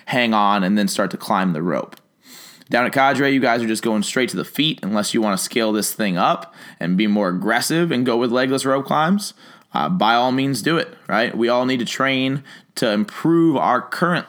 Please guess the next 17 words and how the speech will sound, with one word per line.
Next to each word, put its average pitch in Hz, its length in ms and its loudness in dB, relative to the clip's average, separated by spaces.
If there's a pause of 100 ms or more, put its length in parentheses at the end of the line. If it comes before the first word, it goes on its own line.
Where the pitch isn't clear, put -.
(100)
fitness 98 360 -2
level, 104 420 -2 (300)
and 113 260 2
that 113 120 2
looks 131 180 0
a 139 40 0
little 135 100 2
bit 135 100 0
different 143 260 -2
for 143 80 0
everybody. 110 460 0
So 101 400 -2 (640)
challenge 147 440 2
yourself 135 440 0
to 110 80 -4
be 117 80 2
better 104 440 0